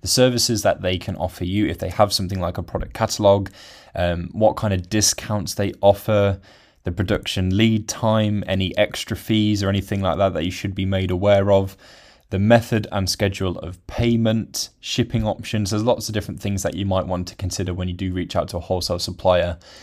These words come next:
and make sure that they can, uh, meet for you.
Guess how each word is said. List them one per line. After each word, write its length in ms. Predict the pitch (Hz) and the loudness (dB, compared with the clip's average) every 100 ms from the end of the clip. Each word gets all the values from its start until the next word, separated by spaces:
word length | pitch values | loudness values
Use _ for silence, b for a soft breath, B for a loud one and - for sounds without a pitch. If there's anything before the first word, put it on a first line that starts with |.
| B - | B 0
and 140 | 95 | 4
make 200 | 95 92 | 4 2
sure 280 | - 95 92 | 0 0 2
that 220 | 92 - | 0 0
they 220 | 87 87 | -4 -4
can, 520 | - - 87 87 - - 90 | -6 -10 -8 -8 -12 -12 -10
uh, 200 | 90 - | -10 -2
meet 380 | 113 127 - - | 2 2 0 -12
for 160 | - | -8
you. 300 | 85 - 117 | -6 -6 -8